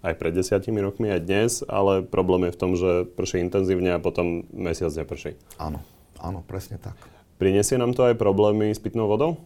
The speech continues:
Speaker 2: V závislosti od toho, že aké zdroje pitnej vody využívajú v jednotlivých regiónoch.
Speaker 1: Tak sa
Speaker 2: Eh,
Speaker 1: opýtam, môžeme mať o dvadsať rokov problém s tým, že by nebola pitná voda? Niekde?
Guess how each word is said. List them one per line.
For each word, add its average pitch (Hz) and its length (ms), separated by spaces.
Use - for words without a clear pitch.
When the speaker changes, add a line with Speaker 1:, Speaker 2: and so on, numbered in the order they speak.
Speaker 2:
V - 60
závislosti 139 480
od 120 160
toho, 123 240
že 107 200
aké 113 400
zdroje 107 320
pitnej 104 400
vody 98 240
využívajú 98 480
v 90 160
jednotlivých 98 400
regiónoch. 90 720
Speaker 1:
Tak 92 160
sa 90 160
Speaker 2:
Eh, - 20
Speaker 1:
opýtam, 82 300
môžeme 120 240
mať 131 160
o 101 80
dvadsať 107 400
rokov 98 240
problém 95 400
s - 160
tým, 90 240
že 90 400
by 92 160
nebola 87 240
pitná 92 240
voda? 92 320
Niekde? 107 320